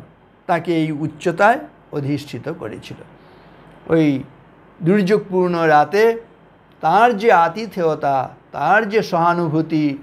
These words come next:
সেই বৃদ্ধ দম্পতির প্রতি, সেটি তাকে ওই বিশ্বখ্যাত হোটেলের ম্যানেজার পদে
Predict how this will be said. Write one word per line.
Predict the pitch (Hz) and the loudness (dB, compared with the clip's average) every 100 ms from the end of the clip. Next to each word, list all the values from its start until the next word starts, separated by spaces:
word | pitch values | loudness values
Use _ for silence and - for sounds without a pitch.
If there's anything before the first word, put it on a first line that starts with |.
| - - _ | -16 -20 _
সেই | - 185 202 | 0 0 0
বৃদ্ধ | 147 190 175 156 165 | -2 -4 -4 -2 0
দম্পতির | 147 156 165 180 165 190 208 196 | 2 0 -2 -4 -4 -4 -4 -2
প্রতি, | 185 170 131 - - _ _ - - _ _ _ - - | -4 -2 -6 -8 -20 _ _ -20 -20 _ _ _ -20 -6
সেটি | 180 165 175 151 | -4 -2 -2 -2
তাকে | 143 139 202 240 240 - - _ _ _ _ | -2 0 4 4 2 -8 -20 _ _ _ _
ওই | 165 170 | -4 -2
বিশ্বখ্যাত | 135 196 - - 180 156 123 - - - _ - 151 175 190 180 117 - - | -2 -4 -8 -6 0 2 2 -4 -16 -20 _ 0 2 4 4 2 2 -6 -12
হোটেলের | 151 156 170 160 127 - - _ _ | -10 -4 0 2 0 -6 -20 _ _
ম্যানেজার | 156 151 165 165 160 151 - - | -6 -4 -2 2 4 4 0 -2
পদে | 147 165 175 | 0 4 2